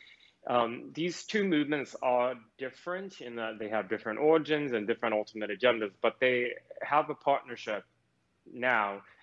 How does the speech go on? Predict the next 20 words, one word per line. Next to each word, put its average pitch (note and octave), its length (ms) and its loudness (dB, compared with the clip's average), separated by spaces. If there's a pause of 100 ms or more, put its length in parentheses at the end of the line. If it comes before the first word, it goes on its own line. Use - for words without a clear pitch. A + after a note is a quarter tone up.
(120)
because A#2 240 -8
they A#2+ 100 -4
share B2+ 360 0
a - 20 -6
mutual A#2 500 -8
enemy A2 720 -8
in G#2+ 340 0
the G#2 80 2
United G#2 440 2
States. G#2 480 -2 (400)
B B2 140 6
L B2 160 6
M A#2 360 -4
makes A#2 260 -14
no A2+ 100 -10
secret A2 500 -6 (380)
of A2 140 -8
their A2 240 0
desire G#2+ 600 2
to, G2+ 560 -6